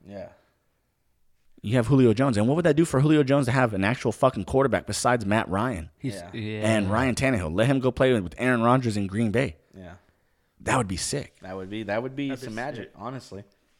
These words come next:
Speaker 1: But
Speaker 3: I mean
Speaker 1: honestly, I have nothing else for you guys, man. That's pretty much it. We did a great job on this podcast, I, I feel like.
Speaker 2: Yeah, we do. We really hit on a lot of stuff, man. That, that wa-, that was nice. That
Speaker 1: We
Speaker 2: was
Speaker 1: were
Speaker 2: nice.
Speaker 1: on a, what, three-week hi-,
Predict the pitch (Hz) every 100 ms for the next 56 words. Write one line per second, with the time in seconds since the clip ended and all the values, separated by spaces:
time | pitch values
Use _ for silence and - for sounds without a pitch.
0 | _ _ _ _ _ _ _ _ _ _
1 | _ _ _ - 101 - - 123 123 165
2 | 135 131 123 127 139 123 120 113 127 135
3 | - 107 98 95 95 98 113 120 117 -
4 | 123 110 101 127 117 120 104 104 104 101
5 | 104 113 87 - 101 - 92 87 85 -
6 | 101 98 98 104 - - - 185 147 151
7 | 175 208 220 202 156 170 156 117 104 110
8 | - - 95 80 80 73 73 104 113 110
9 | 120 107 104 110 90 87 76 - - -
10 | 98 123 117 107 101 92 90 - _ 101
11 | 92 _ _ - 117 117 120 120 110 107
12 | 110